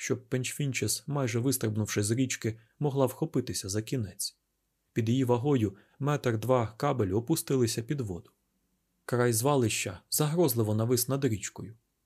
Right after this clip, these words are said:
проте кабель сковзнув по гладенькій поверхні труби,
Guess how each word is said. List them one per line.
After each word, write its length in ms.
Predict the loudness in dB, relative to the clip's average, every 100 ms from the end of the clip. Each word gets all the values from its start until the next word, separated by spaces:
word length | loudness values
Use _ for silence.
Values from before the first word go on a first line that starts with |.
| -4
проте 320 | -2 0 -2
кабель 400 | 0 0 2 -2 -4
сковзнув 720 | -6 -2 -2 0 0 0 -4
по 120 | -4
гладенькій 520 | -2 0 0 -2 -2 -2
поверхні 480 | 0 0 0 -4
труби, 460 | -4 -2 0 0